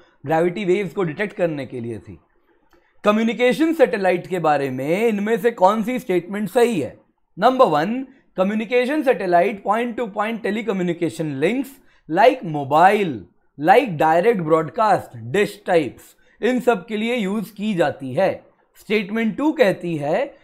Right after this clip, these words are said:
ये usually लो अर्थ ऑर्बिट में प्लेस की जाती है,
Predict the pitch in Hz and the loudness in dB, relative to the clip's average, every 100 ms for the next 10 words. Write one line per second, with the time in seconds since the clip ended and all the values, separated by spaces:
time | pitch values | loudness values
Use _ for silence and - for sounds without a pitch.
0 | _ 160 240 285 220 196 190 156 180 202 | _ -4 -2 0 -2 -2 -2 -2 -2 0
1 | 269 196 - _ - 143 151 180 233 269 | 0 -2 -6 _ -14 -8 -2 4 6 6
2 | 294 - - 151 214 240 254 - - 143 | 2 -4 -4 0 2 2 0 -6 -12 0
3 | 151 170 175 170 262 254 190 196 202 - | 4 4 4 2 0 -2 -8 -6 -8 -6
4 | 170 180 208 233 226 _ _ 208 214 214 | -2 0 2 0 -4 _ _ -8 -4 -4
5 | 220 214 156 156 151 156 151 127 120 - | -4 -6 0 0 -2 -8 -8 -8 -10 -14